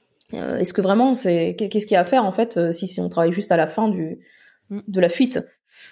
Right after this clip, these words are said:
Speaker 1: Donc du coup, euh, je me demande, je, je me demande ce qu'il faut faire. Euh, je, je voulais, j'avais envie de parler de ça pour voir si,
Speaker 2: Ouais.
Speaker 1: euh, si ça se
Speaker 2: Ouais, c'est hyper intéressant tout ça. Je, je pense que pour finir sur une note positive, je vais reprendre ce que t'as dit, et c'est vrai,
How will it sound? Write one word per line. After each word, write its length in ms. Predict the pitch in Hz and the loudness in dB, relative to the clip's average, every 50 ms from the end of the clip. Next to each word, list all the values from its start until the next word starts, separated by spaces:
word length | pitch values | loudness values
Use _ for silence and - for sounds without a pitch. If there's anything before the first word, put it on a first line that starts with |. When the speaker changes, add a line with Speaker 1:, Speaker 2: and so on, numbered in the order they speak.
| _ _ 196 | _ _ -2
Speaker 1:
Donc 80 | 190 190 | 0 0
du 80 | 208 | 2
coup, 140 | 214 240 269 | 4 6 6
euh, 160 | 196 185 175 | 6 6 4
je 100 | 175 - | 4 4
me 140 | 220 226 233 | 4 6 6
demande, 260 | 226 196 175 196 220 | 6 4 4 4 2
je, 320 | - - 160 156 160 160 170 | 0 -2 -4 -4 -2 -4 -4
je 60 | 170 | -6
me 80 | 165 | -6
demande 240 | 165 175 180 196 208 | -4 -4 -4 -4 -6
ce 80 | 208 - | -8 -12
qu'il 100 | - 180 | -16 -14
faut 120 | - 180 | -12 -12
faire. 320 | 175 - 170 190 220 220 180 | -6 -2 -2 -2 -2 -2 -4
Euh, 200 | 165 165 160 170 180 196 214 _ _ _ _ _ _ _ _ _ - 196 196 202 | -6 -8 -8 -10 -12 -16 -20 _ _ _ _ _ _ _ _ _ -20 -20 -20 -20
je, 180 | - - 208 - 220 220 214 220 226 _ _ _ _ _ _ _ _ _ | -20 -20 -20 -20 -20 -20 -20 -20 -20 _ _ _ _ _ _ _ _ _
je 100 | - - | -8 0
voulais, 160 | 185 180 170 165 165 | 2 4 4 4 2
j'avais 160 | 185 185 175 | 4 4 4
envie 140 | 175 180 - | 6 4 4
de 40 | 175 | 2
parler 200 | - 190 190 180 | 2 2 2 0
de 60 | 170 | 0
ça 180 | - - 180 185 | 0 0 0 0
pour 100 | - 170 | 0 -2
voir 160 | 180 170 175 | -4 -4 -2
si, 80 | 226 214 | 0 0
Speaker 2:
Ouais. 320 | 208 220 233 240 247 214 | 2 4 4 4 4 2
Speaker 1:
euh, 40 | 185 170 - _ - - _ - - | 0 -4 -8 _ -20 -20 _ -20 -20
si 100 | - - - | -20 -18 -14
ça 100 | - 160 | -12 -10
se 160 | - - - - 50 - 202 220 | -10 -10 -10 -12 -14 -8 0 2
Speaker 2:
Ouais, 100 | 285 359 | 2 2
c'est 160 | 349 - 302 | 2 2 0
hyper 240 | 277 262 302 302 302 | 2 2 2 2 2
intéressant 480 | 294 285 302 302 285 285 277 - 330 320 | 0 0 0 0 0 0 0 -2 -4 -4
tout 120 | 285 240 | -4 -4
ça. 180 | - - 233 - | 0 0 0 2
Je, 140 | - - - - | 2 0 0 0
je 100 | - - | -2 -2
pense 180 | - 349 349 339 | 0 0 0 0
que 80 | - 302 | 0 0
pour 180 | 226 - - - | 0 0 0 0
finir 260 | - 302 330 349 330 | 0 2 2 2 2
sur 140 | - 277 269 | 0 0 -2
une 100 | 254 254 | 0 0
note 180 | 247 247 247 | 0 -2 -2
positive, 460 | - 262 262 240 262 262 - 330 330 285 | -2 -2 -2 -2 -4 -4 -2 -2 -2 -2
je 80 | 226 214 | -2 -2
vais 60 | 220 | 0
reprendre 380 | 208 226 220 - - 247 247 240 | 0 0 0 0 0 0 0 0
ce 80 | - | 0
que 80 | - 247 | 0 0
t'as 240 | 240 - 233 220 214 | 2 2 2 2 2
dit, 220 | 208 226 294 320 | 0 0 2 4
et 120 | 285 208 | 4 4
c'est 280 | 202 202 - - 202 185 | 4 2 0 0 0 -2
vrai, 440 | 175 - 196 190 240 277 294 294 | -2 -4 -2 0 2 2 2 2